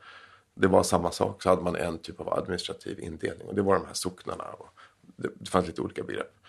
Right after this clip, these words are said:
Eh, men på artonhundrasextiotalet så gör man en uppdelning mellan det som man då kallade för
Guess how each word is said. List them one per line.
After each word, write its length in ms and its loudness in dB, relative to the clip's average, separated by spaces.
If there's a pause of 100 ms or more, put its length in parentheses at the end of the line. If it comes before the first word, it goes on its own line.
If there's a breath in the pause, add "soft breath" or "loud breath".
(460 loud breath)
Eh, 160 4 (160)
men 320 8
på 280 10
artonhundrasextiotalet 1000 6
så 100 0
gör 80 4
man 120 -2
en 80 0
uppdelning 580 2
mellan 300 -2
det 140 -4
som 140 -6
man 120 -2
då 100 -6
kallade 480 -6
för 220 -2